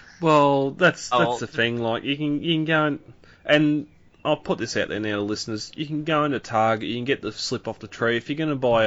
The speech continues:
Speaker 1: a, um, although I don't know if you have to buy Target stuff to put under the Target tree, but even salvos, whatever else this time of year, you might not like Jetfire.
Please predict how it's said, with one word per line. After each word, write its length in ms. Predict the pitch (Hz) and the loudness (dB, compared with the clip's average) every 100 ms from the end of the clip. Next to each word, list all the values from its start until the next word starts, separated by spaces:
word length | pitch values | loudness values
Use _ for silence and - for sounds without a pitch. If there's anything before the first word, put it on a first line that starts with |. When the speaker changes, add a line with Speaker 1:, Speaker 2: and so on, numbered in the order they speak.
| 104 | 4
Speaker 1:
a, 60 | 104 | 2
um, 280 | 101 98 98 - - - - - _ - - - | -2 -6 -10 -16 -20 -20 -20 -20 _ -20 -20 -8
although 280 | 117 113 107 | 0 2 4
I 40 | |
don't 160 | 110 113 | 2 2
know 140 | 104 | 0
if 160 | 101 - | -2 -4
you 80 | |
have 80 | 101 | -8
to 80 | - | -8
buy 200 | 95 98 | -4 -4
Target 420 | 92 104 104 - | -4 -4 -4 -4
stuff 240 | - 101 98 | -6 -8 -8
to 80 | |
put 140 | - 107 | -12 -8
under 200 | 101 98 | -6 -8
the 60 | 90 | -6
Target 380 | 110 101 98 | -2 -2 -4
tree, 260 | - 110 107 | -4 -2 -2
but 200 | 104 104 - - - - - _ - | -2 -8 -12 -20 -20 -20 -20 _ -2
even 440 | 147 131 123 113 - | 0 0 -2 -6 -10
salvos, 760 | - 131 117 110 113 110 110 | -2 2 2 4 2 2 0
whatever 340 | 127 131 110 107 | 0 0 2 0
else 220 | 107 - | 0 -2
this 140 | 107 | -10
time 260 | - 107 101 | -6 -6 -2
of 60 | 101 | -2
year, 380 | 98 104 104 98 - _ - - - _ _ - - _ - - - _ - - | 0 2 0 -4 -16 _ -20 -20 -20 _ _ -20 -20 _ -20 -20 -20 _ -20 -14
you 200 | 147 165 | -2 2
might 220 | 165 151 135 | 4 2 2
not 240 | 127 - | 0 0
like 240 | 113 113 | 0 0
Jetfire. 640 | - 117 - 123 113 110 | 2 0 0 2 4 4